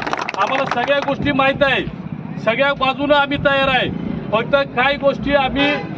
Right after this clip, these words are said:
बाबासाहेबांच्या संविधानानं बांधलेलो असल्यामुळं आम्ही त्या पद्धतीनं राहतोय, वागतोय, चालतोय. पण असं नाही की एखादा अन्याय आमच्यावर जर होत असेल तर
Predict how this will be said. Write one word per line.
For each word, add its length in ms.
बाबासाहेबांच्या 800
संविधानानं 760
बांधलेलो 400
असल्यामुळं 560
आम्ही 360
त्या 120
पद्धतीनं 560
राहतोय, 400
वागतोय, 400
चालतोय. 540
पण 160
असं 380
नाही 200
की 200
एखादा 380
अन्याय 300
आमच्यावर 420
जर 160
होत 280
असेल 320
तर 120